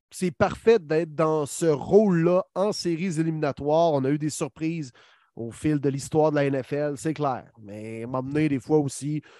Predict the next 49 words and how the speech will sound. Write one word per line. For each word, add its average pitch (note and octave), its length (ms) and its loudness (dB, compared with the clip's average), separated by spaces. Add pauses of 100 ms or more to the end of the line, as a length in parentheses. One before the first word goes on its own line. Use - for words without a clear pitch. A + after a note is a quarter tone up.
(200)
faut B2+ 160 -2
juste D3+ 480 0
relativiser D3+ 920 -2
les C#3+ 180 -2
choses C#3+ 500 2
et C3+ 40 -2
les C3 160 -4
voir C#3 400 0
telles D3+ 200 2
qu'elles C3 260 -2
sont, D3 340 0
là. C#3 140 -4 (540)
Tu D3+ 60 -2
sais, C#3+ 140 0
c'est - 260 -20
bien E3+ 200 6
beau, G3+ 240 8
les F#3 100 8
Jaguars, F3+ 560 6
là, F3 220 -6 (280)
mais D3+ 120 0
si E3+ 140 -2
les G3 140 4
Chargers F3+ 460 8
jouent F3 220 0
juste F3 640 0
moindrement F#3 920 4
du D3+ 180 -8
football F3+ 680 4 (320)
conservateur, F#3+ 1120 0
là, F3+ 140 -4
puis - 300 -20
qu'on E3+ 140 0
fait D#3+ 160 0
pas G#3 140 2
les F3+ 80 4
caves, G3+ 380 2
qu'on E3+ 200 0
mène F3 160 0
vingt-sept E3+ 460 -2
zéro, D#3+ 340 0
puis - 60 -8
qu'on E3 180 0
passe F#3 260 0
le F3+ 100 4
ballon F3 280 4
en F3 60 4
deuxième D#3+ 340 0
demi D#3 300 -2